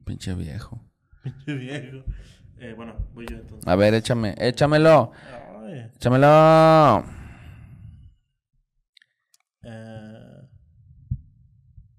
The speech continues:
Speaker 2: Ah, eh, no entiendo. Ul-, últimamente he estado, eh, como que he estado pensando, güey, y me doy cuenta que yo tengo un problema. Yo soy estreñido, pero de lágrimas.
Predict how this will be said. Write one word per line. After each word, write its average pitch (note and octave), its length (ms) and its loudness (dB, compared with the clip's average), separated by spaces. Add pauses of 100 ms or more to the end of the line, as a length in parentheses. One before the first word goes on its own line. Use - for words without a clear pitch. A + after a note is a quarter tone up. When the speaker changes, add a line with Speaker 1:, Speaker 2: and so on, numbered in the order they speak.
(1800)
Speaker 2:
Ah, B2 280 -12 (280)
eh, C3 400 -14 (600)
no C#3 120 -8
entiendo. E3+ 580 -12 (880)
Ul-, C#3 180 -14
últimamente D3 360 -16
he - 20 -20
estado, C3+ 440 -14
eh, A#2+ 200 -20
como A2+ 140 -20
que - 40 -20
he - 40 -20
estado B2+ 200 -16
pensando, A#2 400 -20
güey, B2 240 -20 (460)
y - 60 -20
me A2+ 100 -14
doy A2+ 140 -12
cuenta A#2+ 340 -16
que G#2+ 340 -18
yo A2 120 -18
tengo A#2 140 -18
un A#2 60 -16
problema. A2+ 340 -20
Yo A2 120 -20
soy A2+ 200 -20
estreñido, A2+ 680 -20
pero A2+ 160 -20
de A2 100 -20
lágrimas. G#2+ 560 -20